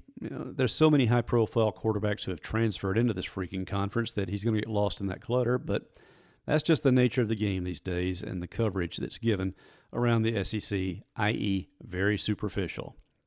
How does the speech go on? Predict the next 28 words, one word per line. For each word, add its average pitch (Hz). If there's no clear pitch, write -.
That's -
okay. 98
Mississippi 123
State 120
doesn't 110
mind 107
being 98
a 95
little 135
low-key 127
at 113
this 107
point 92
because 135
I'm 139
looking 143
for 120
a 113
breakout 101
this 101
season. 95
Now, 82
what 90
e-, -
form 101
that 95
exactly 98
takes, -